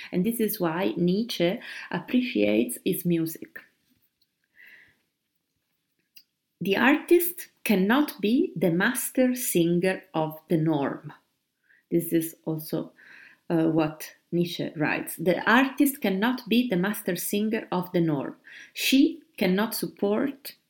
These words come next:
produce, and reproduce a delusion that is for sure reassuring, but prevents her kind to be free.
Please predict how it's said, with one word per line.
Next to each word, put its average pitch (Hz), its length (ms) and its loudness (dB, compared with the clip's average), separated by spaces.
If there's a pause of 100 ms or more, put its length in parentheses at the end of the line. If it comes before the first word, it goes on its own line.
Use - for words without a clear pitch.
(120)
produce, 226 720 2 (240)
and 190 200 0
reproduce 247 840 6 (360)
a 196 100 4
delusion 247 720 2 (400)
that 196 180 2
is 208 180 0
for 196 240 -4
sure 349 300 4
reassuring, 220 1000 2 (260)
but 196 220 0
prevents 247 640 0 (180)
her 185 180 2
kind 269 480 0 (120)
to 247 80 -8
be 226 140 0
free. - 420 -2